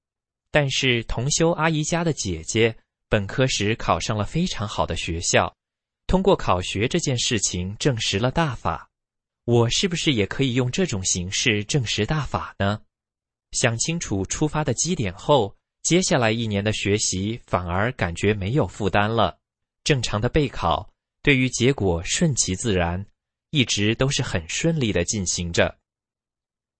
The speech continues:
二、学法、练功与学习。在前后备考的过程，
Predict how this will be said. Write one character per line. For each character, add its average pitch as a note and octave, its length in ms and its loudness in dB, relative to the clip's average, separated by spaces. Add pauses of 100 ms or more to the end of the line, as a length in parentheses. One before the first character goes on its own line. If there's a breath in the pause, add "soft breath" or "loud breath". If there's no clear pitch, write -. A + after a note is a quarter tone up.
(260)
二、 B2+ 340 4 (280)
学 C3+ 260 0
法、 F#2+ 440 -2
练 C3 200 0
功 D#3 360 0
与 F#2 120 -2
学 F#2 280 0
习。 F#2+ 420 -4 (1080)
在 B2 260 4
前 B2 240 -2
后 F3 160 2
备 D#3+ 160 2
考 - 180 -2
的 E2+ 100 -2
过 B2+ 180 4
程， G2+ 380 -2